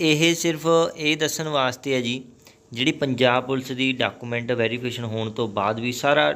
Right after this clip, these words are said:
A to Z ਪਰਫਾਰਮਾ, A to Z ਕੰਪਲੀਟ ਹੈ, ਤੇ ਹੁਣ ਸਿਰਫ only ਜੁਆਇਨਿੰਗ ਲੈਟਰ ਬਾਕੀ ਨੇ, ਤੇ ਉਣੰਜਾ ਸੌ ਬਾਨਵੇਂ ਵੈਕੈਂਸੀਆਂ ਤੁਸੀਂ ਦੇਖ ਸਕਦੇ ਹੋ। ਇਹ ਪਤਾ ਨਹੀਂ ਇਹਨਾਂ ਨੇ ਕੀ ਹਿਸਾਬ ਕਿਤਾਬ ਹੈ, ਕਿਉਂਕਿ ਆਪਣੀ ਵੈਕੈਂਸੀਆਂ ਸਿਰਫ ਬਿਆਲੀ ਸੌ ਕੁਛ ਤੀਆਂ, ਜਿਹਦੇ, ਜਿਹਦੇ ਵਿੱਚ ਇਕੱਤੀ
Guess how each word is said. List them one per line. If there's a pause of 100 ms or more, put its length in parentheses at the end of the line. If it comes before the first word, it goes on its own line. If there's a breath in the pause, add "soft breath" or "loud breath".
(220)
A
to
Z (100)
ਪਰਫਾਰਮਾ,
A
to
Z (100)
ਕੰਪਲੀਟ
ਹੈ, (440 loud breath)
ਤੇ
ਹੁਣ
ਸਿਰਫ
only
ਜੁਆਇਨਿੰਗ
ਲੈਟਰ
ਬਾਕੀ
ਨੇ,
ਤੇ
ਉਣੰਜਾ
ਸੌ
ਬਾਨਵੇਂ
ਵੈਕੈਂਸੀਆਂ
ਤੁਸੀਂ
ਦੇਖ
ਸਕਦੇ
ਹੋ। (920 loud breath)
ਇਹ
ਪਤਾ
ਨਹੀਂ
ਇਹਨਾਂ
ਨੇ
ਕੀ
ਹਿਸਾਬ
ਕਿਤਾਬ
ਹੈ,
ਕਿਉਂਕਿ
ਆਪਣੀ
ਵੈਕੈਂਸੀਆਂ
ਸਿਰਫ
ਬਿਆਲੀ
ਸੌ
ਕੁਛ
ਤੀਆਂ, (580 loud breath)
ਜਿਹਦੇ,
ਜਿਹਦੇ
ਵਿੱਚ
ਇਕੱਤੀ